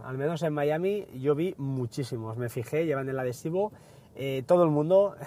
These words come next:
<laughs> mucho, muy, muy habitual. Y lo cierto es que, bueno,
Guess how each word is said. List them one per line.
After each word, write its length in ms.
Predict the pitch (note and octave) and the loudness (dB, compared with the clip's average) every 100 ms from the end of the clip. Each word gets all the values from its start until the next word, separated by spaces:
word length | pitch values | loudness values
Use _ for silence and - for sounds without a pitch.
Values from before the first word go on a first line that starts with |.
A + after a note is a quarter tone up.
| A#2+ | -8
<laughs> 160 | D#3 D3 | -8 -6
mucho, 760 | D3 D3 D#3 F#3+ G3 G3+ D#3+ | -4 -2 -2 0 0 2 2
muy, 320 | D3+ F3 G#3+ | 2 0 0
muy 200 | F3 G3 | 0 2
habitual. 500 | E3+ D3+ C3 B2+ F#3 - - - - - - - - | 2 0 -2 -2 -4 -8 -20 -20 -20 -20 -20 -14 -2
Y 140 | D#3 | 4
lo 160 | C#3+ B2 | 4 4
cierto 320 | C#3 C3 E3+ | -2 0 0
es 100 | - | 0
que, 400 | D3 C3+ B2 A#2 | -4 -2 -2 -2
bueno, 200 | A2+ | -6